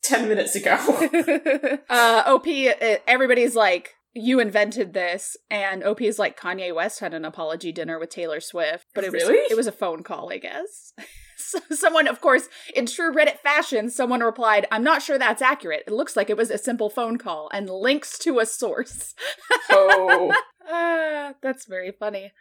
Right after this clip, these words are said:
Speaker 2: That still
Speaker 1: Wild.
Speaker 2: makes me mad that he did that. So rude. Anyway. <laughs>
Speaker 1: Fuck Kanye West.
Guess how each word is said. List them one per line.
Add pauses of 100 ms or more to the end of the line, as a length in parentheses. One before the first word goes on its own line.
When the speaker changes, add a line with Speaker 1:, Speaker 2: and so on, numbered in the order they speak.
(120)
Speaker 2:
That
still
Speaker 1:
Wild.
Speaker 2:
makes
me
mad
that
he
did
that. (120)
So
rude. (180)
Anyway.
<laughs>
Speaker 1:
Fuck
Kanye
West.